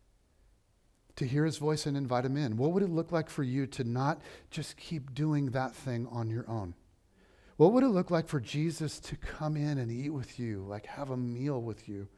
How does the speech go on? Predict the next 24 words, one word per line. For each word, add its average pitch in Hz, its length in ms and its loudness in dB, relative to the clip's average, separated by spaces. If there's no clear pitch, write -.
What 170 180 10
if 233 120 6
the - 120 -2
presence 165 500 -2
of 127 160 -2
Jesus 139 560 -4
were 135 140 0
to 147 120 -4
bring 120 360 -2
peace - 540 -4
and 131 220 -2
joy 113 460 0
beyond 110 340 -2
anything 120 380 -4
that 110 100 -6
you've 113 200 -4
ever 110 180 -2
known 110 320 -4
in 110 160 -6
that 101 160 -2
arena 101 320 -4
of 104 80 -8
your 117 120 -4
life? 135 300 -6